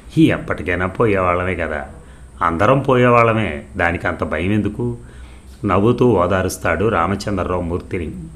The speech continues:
మూర్తి సరళతో మాట్లాడతాడు. ఒకప్పుడు రామచంద్రరావు తనకు చేసిన ఉపకారం గురించి చెప్తాడు. లోకం ఏమనుకుంటుందో అని సంశయించద్దు. వివేకం కన్నా, హేతువు కన్నా హృదయం, ఆ ధర్మం గొప్పది అని ఉపదేశిస్తాడు. హృదయ ధర్మం.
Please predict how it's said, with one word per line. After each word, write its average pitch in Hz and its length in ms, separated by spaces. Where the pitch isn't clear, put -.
మూర్తి 120 440
సరళతో 104 520
మాట్లాడతాడు. 87 720
ఒకప్పుడు 117 460
రామచంద్రరావు 101 640
తనకు 101 420
చేసిన 113 200
ఉపకారం 98 640
గురించి 95 280
చెప్తాడు. - 500
లోకం 123 420
ఏమనుకుంటుందో 110 720
అని 101 140
సంశయించద్దు. 95 840
వివేకం 107 680
కన్నా, 98 340
హేతువు 110 460
కన్నా 95 340
హృదయం, 104 580
ఆ 90 100
ధర్మం 92 520
గొప్పది 90 400
అని 101 140
ఉపదేశిస్తాడు. 90 880
హృదయ 98 600
ధర్మం. 80 360